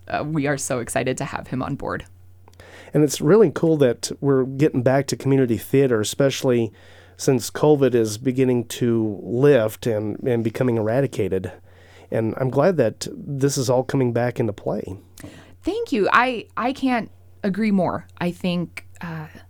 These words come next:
Speaker 1: if we have learned anything from covid, it's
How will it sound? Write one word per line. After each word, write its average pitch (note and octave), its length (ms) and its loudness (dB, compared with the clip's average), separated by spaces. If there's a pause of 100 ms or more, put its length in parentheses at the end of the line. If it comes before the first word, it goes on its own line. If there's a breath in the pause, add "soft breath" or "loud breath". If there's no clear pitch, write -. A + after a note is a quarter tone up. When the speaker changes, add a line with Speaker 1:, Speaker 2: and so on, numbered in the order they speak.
(460 soft breath)
Speaker 1:
if F#3+ 180 -4
we G#3+ 500 -2 (100)
have F#3 200 -6
learned F#3 180 -2
anything E3+ 380 -4
from D#3+ 260 -8
covid, D#3 600 -4
it's - 400 -4